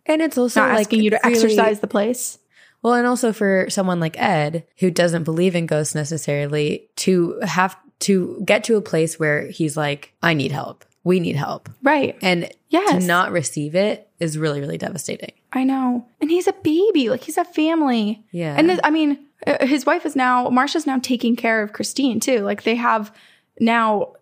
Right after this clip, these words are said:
Speaker 2: uh, an apartment complex, essentially. Like, this,
Speaker 1: Mm-hmm.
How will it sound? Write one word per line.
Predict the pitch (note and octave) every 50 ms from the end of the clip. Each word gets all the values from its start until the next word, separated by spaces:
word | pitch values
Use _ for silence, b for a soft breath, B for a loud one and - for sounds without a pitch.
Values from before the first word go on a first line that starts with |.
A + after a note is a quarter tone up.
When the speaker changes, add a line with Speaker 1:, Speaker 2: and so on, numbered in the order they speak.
| _ -
Speaker 2:
uh, | A#3 A3+ G#3+ G#3 G3+ - - - _ - A#3
an | A3 A3
apartment | G#3+ A3 - _ _ - - - D4 C#4 - - - - -
complex, | - C4 A#3+ A#3+ A#3 - - - - - - -
essentially. | G#3+ G#3 - A3+ - G#3 - - -
Like, | G#3+ G#3+ F3
this, | F3 E3+ D#3+ D#3 D#3
Speaker 1:
Mm-hmm. | D#3+ D#3+ - - -